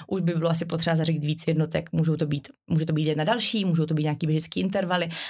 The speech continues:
a tak dál, ale cokoliv ještě navíc tady k té činnosti, abych se zlepšovala. Zároveň je to úplně něco jiného, když se budu zača-, z-, bavit se zača-, začátečníkem,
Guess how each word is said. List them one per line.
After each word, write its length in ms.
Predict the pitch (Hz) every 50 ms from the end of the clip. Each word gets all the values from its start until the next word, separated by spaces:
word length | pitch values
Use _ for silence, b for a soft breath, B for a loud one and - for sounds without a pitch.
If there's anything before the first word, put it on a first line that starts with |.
| B B
a 80 | - 175
tak 160 | 170 175 170
dál, 220 | 165 165 160 156 170
ale 160 | 165 170 170
cokoliv 380 | 170 - 180 - 170 165 165
ještě 220 | 170 170 170 - 175
navíc 280 | 165 160 156 160 165
tady 160 | - 175 165 165
k 60 | 165
té 120 | - 165
činnosti, 520 | 165 - - 165 160 160 - - 170 160 165 B B B
abych 200 | - 175 180 170
se 100 | 175 165
zlepšovala. 560 | 160 - 165 - - 165 147 151 151 151 160 - B B B 196 165 B
Zároveň 420 | 156 175 175 175 180 180 175 175 180
je 60 | 175
to 100 | - -
úplně 220 | 160 175 180 180
něco 180 | 175 175 175 180
jiného, 280 | 170 170 175 175 170 165
když 280 | 165 160 165 - - -
se 100 | - 180
budu 200 | 165 156 147 147
zača-, 260 | 170 180 - 202 190
z-, 240 | 190 180 180 175 175 170 - -
bavit 340 | 175 185 165 156 151 - -
se 80 | 156
zača-, 220 | 156 160 165 175 - -
začátečníkem, 1040 | 175 190 185 - - 214 214 208 220 208 208 - 240 220 208 208 226 214 214 220